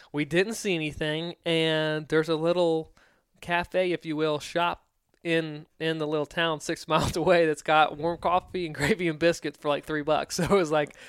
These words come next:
I kept thinking of that, like, "Just get me there, just get me there, just get me there." And, uh,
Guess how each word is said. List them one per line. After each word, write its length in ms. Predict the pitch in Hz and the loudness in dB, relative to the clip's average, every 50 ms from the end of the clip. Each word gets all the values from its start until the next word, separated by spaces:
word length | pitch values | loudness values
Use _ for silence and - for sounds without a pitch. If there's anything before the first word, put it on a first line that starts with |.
| - - - - _ _ _ - - _ _ _ - | -20 -20 -20 -20 _ _ _ -20 -20 _ _ _ -12
I 60 | 139 | -10
kept 260 | - - 196 180 - | -2 2 2 2 2
thinking 300 | - - 175 160 151 147 | 2 -2 -2 -2 -2 -4
of 80 | 147 139 | -4 -4
that, 180 | 135 135 143 - | -2 -4 -4 -4
like, 220 | 135 131 131 - _ _ _ | -6 -6 -8 -10 _ _ _
"Just 240 | - - - - - | -18 -16 -14 -14 -14
get 160 | - - - | -14 -18 -20
me 80 | - 160 | -20 -20
there, 240 | - - - - - - | -20 -20 -20 -20 -20 -20
just 220 | - - - - - | -16 -14 -14 -12 -12
get 160 | - - - | -12 -14 -14
me 100 | 165 160 | -16 -16
there, 200 | 156 147 143 - - | -14 -14 -16 -14 -10
just 240 | - - - - | -8 -8 -8 -6
get 220 | - - - - 175 | -6 -8 -8 -8 -10
me 80 | 208 - | -8 -6
there." 280 | 185 180 170 156 151 - - - - - - - - - - _ - | -4 -2 -2 -2 -4 -8 -12 -20 -20 -20 -20 -20 -20 -20 -18 _ -8
And, 340 | 160 143 139 135 135 135 | -6 -6 -6 -6 -6 -6
uh, 180 | 139 135 131 - | -6 -6 -6 -6